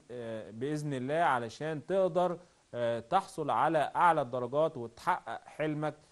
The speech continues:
سواء كان في المجال العملي أو في المجال الالتحاق بالجامعات. النوعين اللي عندي اللي هو التجميد البطيء والتجميد السريع. التجميد البطيء، خلي بالك، درجة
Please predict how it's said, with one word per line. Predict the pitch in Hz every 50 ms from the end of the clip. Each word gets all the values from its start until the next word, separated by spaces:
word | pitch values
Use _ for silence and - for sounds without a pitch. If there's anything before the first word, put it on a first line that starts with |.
| _ _ _ _ _ -
سواء | - - 135 139 156 156 139
كان | 131 - 143 147 143 131
في | - 131
المجال | 117 110 113 117 143 147 151
العملي | 135 127 117 123 127 131 139 135 135 135 135 131 - -
أو | 117 135 139 143 143 131
في | - - - 139 143 139 127 101
المجال | 113 110 110 113 110 113 127 131 131
الالتحاق | 120 117 110 - - 107 - - 127 131 127 - 104
بالجامعات. | 101 110 120 123 123 - 92 104 104 101 113 104 98 98 95 90 85 82 - - - - _ _ _ _ _ _ _ _ _ _ _ _ _ _ _ _ _ _ _ _ _ _ _ _ _ _ _ _ _ _ _ -
النوعين | 135 143 151 165 180 220 247 247
اللي | 233 202 180 165
عندي | 170 202 208 190 185
اللي | 160 151 175
هو | 202 196
التجميد | 185 - 165 151 147 170 202 214 220
البطيء | 208 170 165 160 156 - 208 233 214 - - _ -
والتجميد | 139 143 - - 147 135 139 151 165 151
السريع. | 139 127 - - 117 107 104 95 85 - - _ _ -
التجميد | - - 135 143 180 220 214 220
البطيء، | 202 156 147 147 143 - 202 214 214 - - - _ _ -
خلي | - - 135 135 131
بالك، | 123 135 127 110 98 90
درجة | 90 107 120 156 175 190 175 147 135